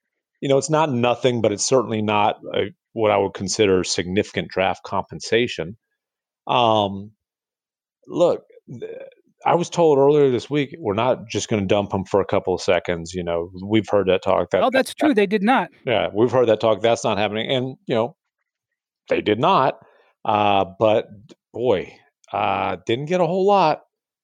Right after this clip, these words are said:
Speaker 1: Did not get a whole lot. Um, you know, I, I, I was, I was told that, you know, "Hey, if we go into this summer,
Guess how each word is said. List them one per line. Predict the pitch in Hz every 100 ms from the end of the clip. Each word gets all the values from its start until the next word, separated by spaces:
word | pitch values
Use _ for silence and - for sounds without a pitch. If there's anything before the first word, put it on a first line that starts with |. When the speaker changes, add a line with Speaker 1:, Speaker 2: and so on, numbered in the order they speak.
| _
Speaker 1:
Did | 107
not | 113 135 123
get | 139
a |
whole | 131 139 135
lot. | 135 120 87 - _ _ _ _ -
Um, | 110 110 104 110 -
you | 139
know, | 107
I, | 101 - -
I, | - 107 107 -
I | 113
was, | 120 113 - -
I | 87 110
was | 120
told | - 117 113 101
that, |
you | 110
know, | 95 90 95
"Hey, | - 117 98
if | -
we |
go | 107 120
into | 123 110
this | 107
summer, | - 117 117